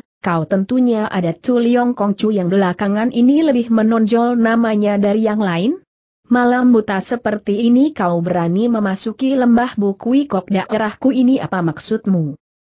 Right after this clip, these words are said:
Hayo jawab. Tidak tahukah kau bahwa lembah Bukui Kok ini cuma ada jalan masuk, tidak ada tempat buat keluarnya?" Mendengar ucapan orang tua itu,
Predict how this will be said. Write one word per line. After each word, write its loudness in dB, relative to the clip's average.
Hayo 2
jawab. -2
Tidak -2
tahukah -2
kau 0
bahwa 0
lembah 0
Bukui 0
Kok -2
ini 2
cuma 0
ada 2
jalan 2
masuk, -2
tidak 0
ada -4
tempat -6
buat 0
keluarnya?" -2
Mendengar 2
ucapan -4
orang -2
tua 0
itu, -4